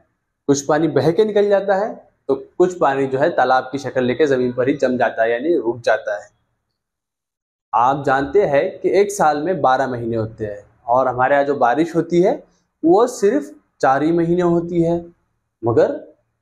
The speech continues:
हम तो साल भर पानी पीते हैं, तो बाकी के आठ महीने हम पानी कहाँ से लाते हैं? चलिए मैं आपको बताता हूँ। जब चार महीने तक बारिश होती है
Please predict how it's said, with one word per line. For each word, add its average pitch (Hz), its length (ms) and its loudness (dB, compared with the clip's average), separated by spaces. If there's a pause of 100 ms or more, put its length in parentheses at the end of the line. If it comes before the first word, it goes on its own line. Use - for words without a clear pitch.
(180)
हम 147 120 2
तो 254 120 2
साल 254 240 0
भर 269 160 2
पानी 247 240 0
पीते 220 280 0
हैं, 196 200 0 (920)
तो 208 80 4
बाकी 156 440 0
के 285 140 2
आठ 214 280 2
महीने 208 320 2
हम 202 160 0
पानी 170 260 0
कहाँ 135 240 0
से 120 120 -4
लाते 107 280 -6
हैं? - 40 -20 (720)
चलिए 160 340 2
मैं 254 180 -4
आपको 123 260 -2
बताता 90 360 -6
हूँ। - 100 -20 (600)
जब 190 300 0
चार 185 280 0
महीने 185 300 0
तक 185 200 -2
बारिश 147 340 0
होती 113 280 -2
है 147 220 -4